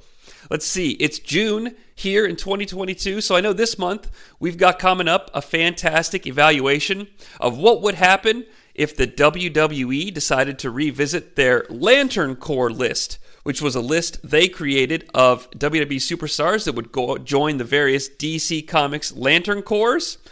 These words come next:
That's a, a, a two spot with Jennifer Smith from the Jenny Position on the North South Connection Podcast Network. It's a lot of fun.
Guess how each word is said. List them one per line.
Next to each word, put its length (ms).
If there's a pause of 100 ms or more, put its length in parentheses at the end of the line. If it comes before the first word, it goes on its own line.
(300)
That's 280
a, 680
a, 40
a 40
two 280
spot 380
with 160
Jennifer 320
Smith 440 (260)
from 180
the 100
Jenny 220
Position 480
on 100
the 60
North 160
South 200
Connection 300
Podcast 520
Network. 360
It's 220
a 40
lot 280
of 80
fun. 360